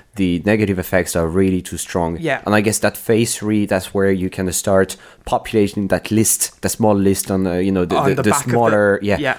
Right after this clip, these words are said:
Speaker 1: the, the smaller, less
Speaker 2: Don't
Speaker 1: important
Speaker 2: take
Speaker 1: effects.
Speaker 2: this if you have diabetes. Don't take this if you have hypertension. Don't ta-, yeah.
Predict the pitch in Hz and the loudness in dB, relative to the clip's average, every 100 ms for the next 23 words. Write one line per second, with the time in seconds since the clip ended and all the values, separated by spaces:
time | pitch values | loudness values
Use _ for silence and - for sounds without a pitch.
0 | - 104 90 98 92 - 117 113 110 101 | 0 2 4 2 0 0 0 2 4 4
1 | 101 98 104 135 143 98 151 92 - 185 | 2 0 -2 2 2 2 0 0 0 0
2 | 170 160 139 147 127 139 139 131 170 139 | 0 0 0 -2 0 0 0 -2 -4 -4
3 | 120 135 127 - 139 - 131 139 - 131 | -8 -8 -8 -8 -8 -6 -8 -6 -4 -6
4 | 123 127 127 127 - - 127 - - 160 | -2 -2 0 -2 -4 -8 -6 -6 -6 -6
5 | 147 131 127 127 - 131 | -6 -8 -10 -12 -12 -14